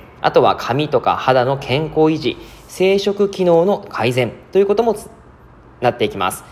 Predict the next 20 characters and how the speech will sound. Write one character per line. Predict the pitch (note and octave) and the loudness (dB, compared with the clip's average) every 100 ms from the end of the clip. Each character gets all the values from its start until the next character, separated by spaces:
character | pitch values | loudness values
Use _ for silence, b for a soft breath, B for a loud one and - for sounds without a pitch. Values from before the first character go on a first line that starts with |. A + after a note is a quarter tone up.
| B B B - | B B B -4
ま | |
あ、 | |
ち | - G3 | 0 2
な | |
み | A3 | 2
に | A#3+ | 0
で | F#3+ | 0
す | C3+ | 0
ね、 | C#3 C#3 - | 0 -2 -8
体 | - E3+ F#3 | 0 4 6
を | F3 | 4
激 | - C#3 A3+ | 2 2 2
し | - | 2
く | - D#3 B2 | -2 -2 0
動 | B2 E3 | 2 2
か | F#3 | 2
す | F3+ E3 | -2 -4
人 | - - A3 | -4 0 2
ほ | F#3 | 4
ど | F#3+ - | 4 2